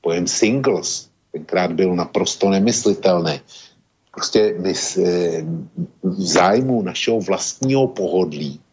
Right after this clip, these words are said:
a užívání si jsme přestali ctít hodnoty, které nás chránily před průšvihem.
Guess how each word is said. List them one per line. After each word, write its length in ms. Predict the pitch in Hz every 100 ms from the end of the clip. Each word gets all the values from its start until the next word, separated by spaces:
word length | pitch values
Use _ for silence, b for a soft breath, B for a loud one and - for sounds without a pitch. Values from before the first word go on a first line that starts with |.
| _ _ -
a 180 | 92 -
užívání 840 | - 92 95 113 110 98 92 92 101
si 400 | - 90 80 - _ _ _ - - _ _ _ _ _ _
jsme 180 | - -
přestali 540 | 85 - 87 - 95 95
ctít 480 | - - 101 98 95 _ _ _ _ _ -
hodnoty, 400 | 85 80 90 104
které 320 | - 92 90
nás 240 | 87 90 -
chránily 520 | 87 82 80 80 85
před 240 | - - -
průšvihem. 560 | 98 - - 73 69